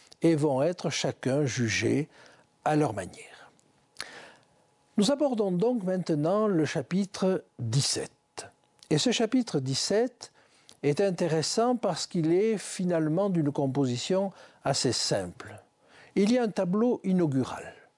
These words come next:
que nous allons lire. Une femme est assise sur, sur une bête. C'est une prostituée. Puis,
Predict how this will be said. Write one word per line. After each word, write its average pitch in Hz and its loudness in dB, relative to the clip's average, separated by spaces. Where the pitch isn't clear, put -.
que - 2
nous 170 4
allons 135 0
lire. 90 -10
Une 165 6
femme 151 -2
est 143 0
assise 151 2
sur, 127 2
sur 127 0
une 123 0
bête. - -8
C'est - 0
une 147 4
prostituée. - -6
Puis, 208 2